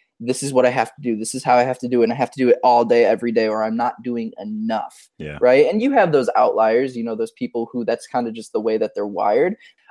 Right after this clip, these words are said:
Speaker 1: I just think it's so incredibly important to appreciate other aspects of life because those other aspects of,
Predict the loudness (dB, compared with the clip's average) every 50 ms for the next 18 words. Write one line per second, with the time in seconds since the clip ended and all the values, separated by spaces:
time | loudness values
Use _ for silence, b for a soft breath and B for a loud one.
0 | b -4 -2 -2 -4 -6 -8 -8 -6 -6 -8 -10 -6 -2 0 0 0 0 -4 -2
1 | 0 0 0 0 0 -2 -2 -4 -4 -2 -2 -2 -2 -2 -6 -10 -10 -10 -10 -8
2 | -10 -10 -10 -6 -6 -4 -2 -2 -2 -4 -8 _ _ 0 0 2 4 2 2 2
3 | 2 0 -2 -6 -12 -12 -10 -12 -12 -8 -4 -2 -2 -2 -2 -6 -12 -12 -12 -12
4 | -8 -4 -4 -4 -2 -2 -4 -2 0 0 0 0 0 -2 -6 -10 -6 -6 -8 -8
5 | -8